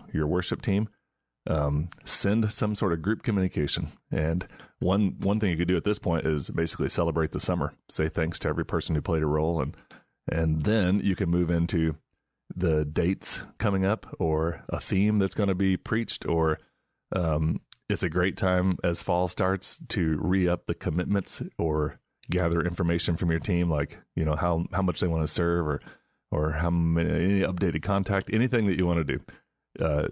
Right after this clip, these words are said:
sending a communication that's kinda like, "Hey, we're getting ready to move into a new season and everything is gonna jump in gear here. So be ready." And that,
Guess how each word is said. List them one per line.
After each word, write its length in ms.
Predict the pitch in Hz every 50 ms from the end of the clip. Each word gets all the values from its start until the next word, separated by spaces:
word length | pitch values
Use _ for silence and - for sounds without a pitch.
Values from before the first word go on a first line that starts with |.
| - - -
sending 360 | - - 101 95 95 92 90 82
a 80 | 78 73
communication 840 | - - - 82 80 80 80 - - 80 78 - - 73 71 73 - _ _ _ _ _ _ _ _ - -
that's 200 | 80 73 - -
kinda 220 | 101 87 80 78
like, 320 | 76 71 - - - - -
"Hey, 160 | - 98 87
we're 160 | 78 76 78 73
getting 200 | 78 - 87 85
ready 120 | 80 78
to 100 | - -
move 220 | 76 76 80 78 76
into 200 | 76 76 - - 73
a 40 |
new 180 | 73 73 78 82
season 480 | - - 82 80 80 85 90 90 98 - -
and 480 | 76 76 71 69 69 69 - - - - _ - -
everything 400 | 78 - 87 - 80 78 73 71
is 140 | 71 69
gonna 260 | - 73 67 65 - - - _ _ _ _ _ _ - -
jump 300 | 82 85 85 73 73 -
in 100 | 78 76
gear 320 | 73 69 73 69 69 69 69
here. 300 | 76 65 67 - - -
So 300 | - - - 73 67 69 - - _ - 73
be 100 | 80 73
ready." 280 | 71 69 65 67 - - - - - - - _ _ _ _ - -
And 180 | 76 73 71 71
that, 180 | 71 71 69